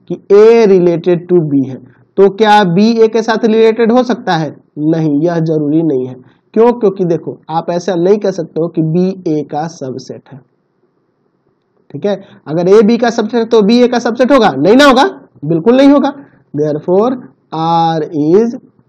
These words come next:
not symmetric। ठीक है, अच्छा, जब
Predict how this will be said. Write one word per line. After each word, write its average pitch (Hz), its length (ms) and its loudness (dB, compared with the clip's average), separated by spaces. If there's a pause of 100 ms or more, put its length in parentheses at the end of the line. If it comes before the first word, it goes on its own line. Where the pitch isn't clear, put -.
(200)
not 208 580 2
symmetric। - 680 -8 (1300)
ठीक 151 120 -4
है, 139 140 -6 (540)
अच्छा, 190 260 -2
जब 208 340 0